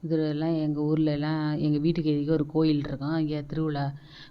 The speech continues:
முத்துமாரியம்மன் கோயில், விநாயகர் கோயில் இருக்கும். அதுல திருவிழா நடக்கும். அப்போ அந்த பத்து நாள் திருவிழா முடிஞ்சு நாங்க ஒரு நாளைக்கு மது கழிக்கிறதுன்னு இந்த ஊரே அந்த கருவாட்டு குழம்பு வைப்போம். கருவாட்டு குழம்பு வச்சு சாமி வந்து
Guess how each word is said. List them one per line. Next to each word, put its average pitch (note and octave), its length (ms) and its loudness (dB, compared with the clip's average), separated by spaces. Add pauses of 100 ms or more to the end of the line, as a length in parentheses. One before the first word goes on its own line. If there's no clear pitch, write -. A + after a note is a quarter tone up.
முத்துமாரியம்மன் C#3+ 680 2
கோயில், C#3 340 -6 (580)
விநாயகர் D3 480 -2
கோயில் C3 220 -10
இருக்கும். B2+ 340 -14 (1120)
அதுல D3+ 340 -2
திருவிழா D#3 460 0
நடக்கும். C#3+ 420 -2
அப்போ D3 280 2
அந்த D3 140 0
பத்து C#3+ 300 2
நாள் D3 200 2
திருவிழா D#3 360 2
முடிஞ்சு D3+ 520 2 (1160)
நாங்க D3+ 360 0
ஒரு C#3+ 160 0
நாளைக்கு D3+ 300 0
மது D3+ 180 4
கழிக்கிறதுன்னு D3+ 720 2
இந்த C3+ 160 2 (120)
ஊரே D3 440 2
அந்த F#3 160 2
கருவாட்டு E3+ 400 4
குழம்பு D#3+ 280 4
வைப்போம். - 300 8 (560)
கருவாட்டு D3 340 -4
குழம்பு C#3+ 280 -2
வச்சு C#3+ 260 -2
சாமி D3 440 4
வந்து C#3+ 380 4